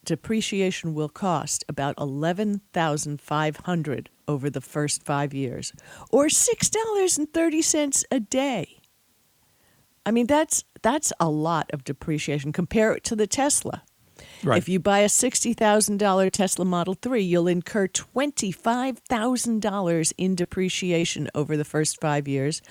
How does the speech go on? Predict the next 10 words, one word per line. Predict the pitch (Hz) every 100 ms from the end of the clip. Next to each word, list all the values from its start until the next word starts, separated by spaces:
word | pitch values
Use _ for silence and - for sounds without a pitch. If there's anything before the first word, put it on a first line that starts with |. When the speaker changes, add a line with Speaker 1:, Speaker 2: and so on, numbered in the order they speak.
| - - -
Speaker 1:
or | - 262 277 269 302 _ _ _ _ -
thirteen | 185 190 - 254 254
dollars | 254 262 269 285 -
and | 285
eighty | 285 339 339
cents | - 247 226 -
a | 175
day. | 151 143 - - _ _ _ _ _ _ _ _ -
That's | 214 220 - 269
huge. | 302 190